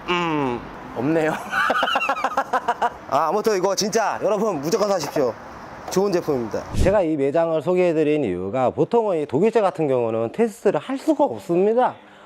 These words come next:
어, 비싸, 덜덜덜덜덜, 비싸, 덜덜덜. 그러지만 여기 이제 거상에서는 소비자가 이렇게 테스트를 할 수가 있거든요. 베스트 같은 경우는 테스트를 하지 못한 이유를 말씀을 드리자면 아직 여기 점주분께서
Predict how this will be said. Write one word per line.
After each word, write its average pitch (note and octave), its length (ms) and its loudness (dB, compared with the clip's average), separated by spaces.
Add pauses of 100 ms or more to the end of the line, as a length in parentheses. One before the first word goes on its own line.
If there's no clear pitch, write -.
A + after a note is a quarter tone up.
어, G#3+ 120 4
비싸, G3+ 640 2
덜덜덜덜덜, A#2 1120 0
비싸, F#3+ 460 2
덜덜덜. B2+ 340 0 (420)
그러지만 C#3 560 0 (520)
여기 B2+ 200 4
이제 A#2+ 120 4
거상에서는 C3+ 1040 0
소비자가 D#3+ 500 2
이렇게 F#2 160 -2
테스트를 E3 480 2
할 C#3 100 -2
수가 A#2+ 200 -4
있거든요. A2+ 800 0
베스트 B3 380 2
같은 A#3+ 260 2
경우는 C#3+ 540 0
테스트를 D3+ 340 0
하지 C#3 180 2
못한 A2+ 320 0
이유를 B2 320 4 (260)
말씀을 C3+ 420 2
드리자면 C3+ 680 2 (300)
아직 C#3+ 220 4
여기 C#3+ 180 2
점주분께서 D#3 840 2